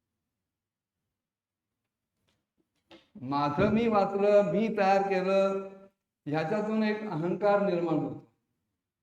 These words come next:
पण जेव्हा तुम्ही सत्संगामध्ये संतांच्या सहवासात राहून सच्छास्त्राचं श्रवण करता, अध्ययन करता,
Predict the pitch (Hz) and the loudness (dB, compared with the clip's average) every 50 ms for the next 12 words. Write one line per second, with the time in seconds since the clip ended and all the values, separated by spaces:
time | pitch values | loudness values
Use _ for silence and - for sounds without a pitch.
0 | - 175 180 175 151 156 160 160 196 220 214 208 214 233 233 - - 156 - - | -8 -4 -4 -2 -2 -2 0 0 0 0 0 -2 -2 -2 -2 -2 -4 -6 -6 -4
1 | - 208 226 220 214 202 202 185 180 170 151 - 165 151 156 151 196 196 202 196 | -6 -4 -2 0 0 0 0 -2 -2 -4 -4 -6 -6 -8 -6 -4 -4 -4 -4 -4
2 | 208 208 208 208 208 208 - - - _ _ _ - - 151 160 180 202 208 208 | -4 -4 -4 -4 -6 -8 -12 -16 -20 _ _ _ -6 -4 -2 0 2 0 0 0
3 | 220 214 208 208 202 180 165 175 196 220 214 170 - - _ _ _ _ _ _ | 0 -2 -2 -4 -4 -4 -2 -2 -2 -2 -4 -6 -8 -14 _ _ _ _ _ _
4 | - 165 160 - - - 220 220 - 240 226 220 220 226 226 220 - 202 190 196 | -8 -8 -8 -4 -2 -2 -2 -2 -2 -4 -4 -4 -2 -2 -2 -4 -2 -4 -4 -2
5 | 202 196 196 196 185 180 175 160 185 190 196 202 196 - - _ _ _ - 160 | -2 -2 -2 -2 -2 -4 -4 -4 -4 -4 -4 -4 -6 -10 -16 _ _ _ -8 -6
6 | 151 151 131 185 196 226 233 220 202 190 170 156 170 160 139 | -6 -4 -2 -2 -2 -2 -2 0 0 -2 -2 -2 -4 -6 -6